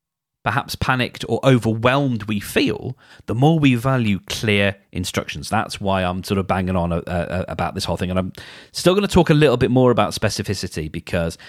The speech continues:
it's really important. Um, the chances are, if you view your podcast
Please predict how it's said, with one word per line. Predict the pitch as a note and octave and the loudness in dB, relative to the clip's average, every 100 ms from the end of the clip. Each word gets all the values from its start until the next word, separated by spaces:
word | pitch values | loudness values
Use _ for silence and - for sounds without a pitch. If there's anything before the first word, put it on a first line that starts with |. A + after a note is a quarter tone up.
| - - _ | -20 -20 _
it's | - - | -6 0
really | C#3 C#3 F3+ | 4 6 6
important. | B2+ - A#2+ - C3 _ _ _ - - | 2 0 -2 -4 -12 _ _ _ -18 0
Um, | A#2+ A2+ - _ _ _ _ _ _ | 2 2 -4 _ _ _ _ _ _
the | C3+ | 0
chances | C4 A#3 E3+ | 2 2 2
are, | C3+ E2 C#2 C#2 _ _ | 2 2 -2 -8 _ _
if | D#3+ - - _ _ | 0 2 -6 _ _
you | C#3 A#2+ E3+ F#3+ | -8 4 6 6
view | D3 C#3 D3+ C#3 | 4 2 4 2
your | A#2 B2+ B2 A#2 A2 | 2 4 4 4 2
podcast | D3 B2+ - F2+ - - | 0 -2 -4 -6 -6 -14